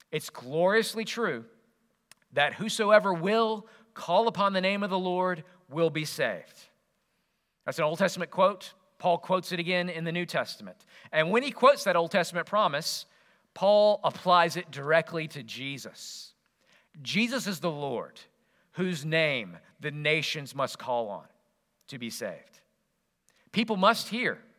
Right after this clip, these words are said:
because, as Paul says, "How will they call upon him in whom they have not believed? And how will they believe in him in whom they have not heard? And how will they hear without a preacher? And how will they preach unless they are sent?"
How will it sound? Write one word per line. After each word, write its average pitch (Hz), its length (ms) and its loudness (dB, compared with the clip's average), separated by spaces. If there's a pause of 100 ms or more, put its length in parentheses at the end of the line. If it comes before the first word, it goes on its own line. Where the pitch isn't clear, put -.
(260)
because, 143 580 -2
as 143 160 -16
Paul 151 220 -2
says, 151 400 -4 (380)
"How 208 380 4
will 180 360 -2
they 170 260 4
call 190 340 0
upon 180 320 2
him 165 360 -6 (360)
in - 120 -10
whom 170 120 -4
they 156 120 2
have 160 180 2
not 160 160 0
believed? 160 560 -6 (640)
And 123 100 -6
how 170 140 4
will 170 80 -2
they 175 100 4
believe 170 340 -2
in 160 80 -4
him 160 180 -4
in 156 60 -6
whom 165 160 -6
they 156 120 2
have 160 180 0
not 160 200 -2
heard? 165 440 -4 (480)
And 143 140 -4
how 196 220 2
will 196 80 0
they 180 140 6
hear 160 500 -4
without 156 340 2
a 165 40 -2
preacher? 220 540 -10 (460)
And 139 100 -8
how 190 180 0
will 196 80 -4
they 180 120 0
preach - 460 -8
unless 147 400 -2
they 139 180 -6
are 123 240 -6
sent?" - 840 -12